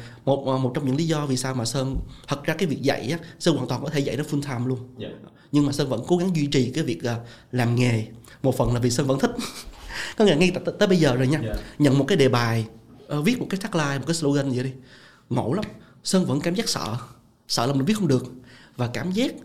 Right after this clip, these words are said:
Speaker 1: đầu óc mình trống rỗng, như là lần đầu tiên mình nhận một cái brief vậy á.
Speaker 2: Dạ.
Speaker 1: Ừ. Đó, thì, à, nhưng bên cạnh đó, cái việc, à,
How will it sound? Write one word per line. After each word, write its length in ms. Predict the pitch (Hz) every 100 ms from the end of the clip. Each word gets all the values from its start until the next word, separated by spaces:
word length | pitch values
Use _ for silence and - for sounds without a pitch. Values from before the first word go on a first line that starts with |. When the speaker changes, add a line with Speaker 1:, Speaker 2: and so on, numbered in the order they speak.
| - -
Speaker 1:
đầu 180 | 139 127
óc 160 | 175 123
mình 80 | 113
trống 140 | 185
rỗng, 280 | 139 82 220 - -
như 160 | 160
là 80 | 147
lần 240 | 131 131 117
đầu 180 | 120 131
tiên 180 | 165
mình 100 | 143
nhận 140 | 135 127
một 60 | 131
cái 100 | 190
brief 200 | 214 220
vậy 100 | 101
á. 80 | - - -
Speaker 2:
Dạ. 80 | 110 - - - 139
Speaker 1:
Ừ. 60 | 135 120 117 - -
Đó, 180 | 135 196 - -
thì, 220 | 147 127 123
à, 100 | 113 - -
nhưng 100 | 165
bên 100 | 151
cạnh 140 | 117
đó, 280 | 139 180 254 - - -
cái 100 | 220
việc, 260 | 135 117
à, 220 | 127 120